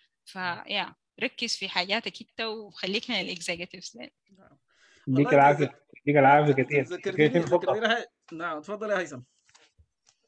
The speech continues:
Speaker 3: لا، قلت لك، لا، بجد، يعني، آه، دي، دي نصيحة، دي أنا من حسها هعيش لها. نحن عندنا المؤتمر بتاعنا الجاي، مؤتمر الإدارة، أكبر مؤتمر حيكون في الشمال الأوروبي. جزء من،
Speaker 1: ركز.
Speaker 3: آه، جزء من مهامي حيكون فيه،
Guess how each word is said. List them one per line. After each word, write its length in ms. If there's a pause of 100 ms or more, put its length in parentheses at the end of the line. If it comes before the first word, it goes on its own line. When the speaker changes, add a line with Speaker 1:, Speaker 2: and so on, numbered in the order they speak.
Speaker 3:
لا، 160
قلت 180
لك، 220
لا، 300
بجد، 520
يعني، 800
آه، 120 (300)
دي، 460
دي 340
نصيحة، 400
دي 100
أنا 240
من 220
حسها 280
هعيش 380
لها. 340
نحن 120
عندنا 340
المؤتمر 480
بتاعنا 340
الجاي، 440 (160)
مؤتمر 720
الإدارة، 460
أكبر 280
مؤتمر 400
حيكون 240
في 60
الشمال 280
الأوروبي. 500 (680)
جزء 260 (120)
من، 220
Speaker 1:
ركز. 220
Speaker 3:
آه، 100
جزء 240
من 120
مهامي 360
حيكون 440
فيه، 340